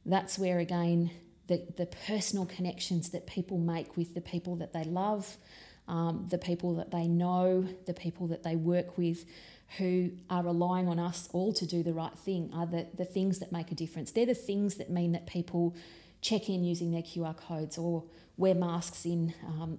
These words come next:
in specific higher risk settings or, um, or make sure that they're, they're having a, a rapid antigen test, which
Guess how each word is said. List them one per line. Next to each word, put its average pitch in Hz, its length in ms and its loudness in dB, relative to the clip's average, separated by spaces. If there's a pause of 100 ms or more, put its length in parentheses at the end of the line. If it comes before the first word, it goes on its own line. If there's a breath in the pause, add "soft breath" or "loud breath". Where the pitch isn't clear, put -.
(120)
in 170 360 0
specific 175 600 -4
higher 175 320 0
risk 160 280 -4
settings 160 480 -4
or, 165 260 2 (400 loud breath)
um, 160 400 -2
or 170 100 2
make 170 240 2
sure 170 200 -4
that 143 180 -8
they're, 170 320 2 (240)
they're 165 100 -4
having 165 360 -2
a, 160 200 -2 (160)
a 170 80 -2
rapid 170 300 -2
antigen 175 480 0
test, 170 320 -4
which - 240 -2